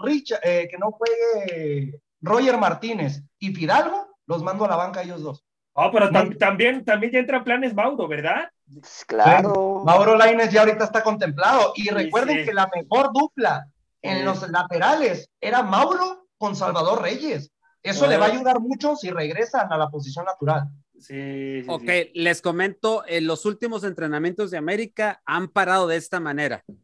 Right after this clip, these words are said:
Speaker 4: Ochoa en la portería, la pareja de centrales es Emanuel Aguilera y Sebastián Cáceres, por derecha Jorge Sánchez, por izquierda Miguel Layún, como contención, eh, Naveda,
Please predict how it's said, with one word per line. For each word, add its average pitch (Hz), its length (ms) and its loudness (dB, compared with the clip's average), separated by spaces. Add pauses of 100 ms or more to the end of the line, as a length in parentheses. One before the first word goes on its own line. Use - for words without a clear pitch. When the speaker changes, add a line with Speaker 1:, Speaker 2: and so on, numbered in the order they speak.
(420)
Speaker 4:
Ochoa 147 380 -2
en 233 60 2
la 226 160 -2
portería, 175 680 0
la 151 220 -4
pareja 175 340 -2
de 175 80 0
centrales 165 600 -4
es 170 180 -8
Emanuel 165 460 -2
Aguilera 185 340 -2
y 190 60 -4
Sebastián 165 560 -6
Cáceres, 214 640 -6 (340)
por 165 180 4
derecha 165 440 -2
Jorge 190 360 -6
Sánchez, 202 520 -2
por 160 220 -2
izquierda 196 580 0
Miguel 175 520 0
Layún, 185 520 -2 (640)
como 175 300 0
contención, 180 800 -4 (360)
eh, 151 300 -4
Naveda, 202 720 0